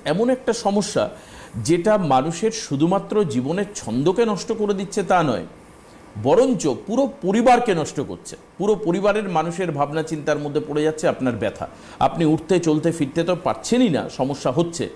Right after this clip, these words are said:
সঙ্গে এই যে যন্ত্রণার সঙ্গে যে কম্প্রোমাইজ করতে হচ্ছে আপনাকে প্রতি মুহূর্ত,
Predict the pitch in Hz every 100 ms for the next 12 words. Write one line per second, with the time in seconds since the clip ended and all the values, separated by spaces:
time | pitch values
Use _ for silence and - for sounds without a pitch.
0 | - - - - 220 254 285 269 170 247
1 | 110 139 139 170 170 240 285 311 254 -
2 | 254 214 214 214 214 214 151 147 139 196
3 | 202 208 - - 147 143 139 127 - 120
4 | 110 110 120 - 226 220 147 98 -